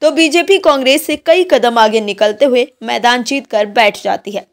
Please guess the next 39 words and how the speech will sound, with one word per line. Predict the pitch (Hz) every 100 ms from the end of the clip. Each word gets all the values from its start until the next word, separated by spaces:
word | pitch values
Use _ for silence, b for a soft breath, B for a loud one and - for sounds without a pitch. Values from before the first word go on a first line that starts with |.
| b b b 302
कांग्रेस | 302 311 370 381
की | 403
राजनीति | 359 320 302 302 320
पार्टी | 349 247 233 311
की | 311
उम्र | 277 240 269
की | 285
तरह | 269 220 226
ही | 254
पुरानी | 233 220 202 220
हो | 262 254
चली | 254 220 226
है, | 220
तो | 247 247
वहीं | 208 233
बीजेपी | 185 220 202 302 349
का | 320
राजनीति | 226 214 220 220 226
करने | 226 214 214
का | 214 208
तरीका | 214 220 285 254 269 B B -
आधुनिकता | 302 311 320 339 - 403
के | 359 285
साथ | - 226 240
ही | 247
सिद्धांतवादी | 247 - 254 262 254 247 214 196 190
भी | 185 214
है। | - _ _ _
राजस्थान | 254 277 330 349 370
में | 381
एक | 359
बार | 294 302
फिर | 302 330
से | 302 311
बीजेपी | 254 247 247 254
ने | 262 254
चौंका | 262 220 269 269
दिया | 226
है। | 240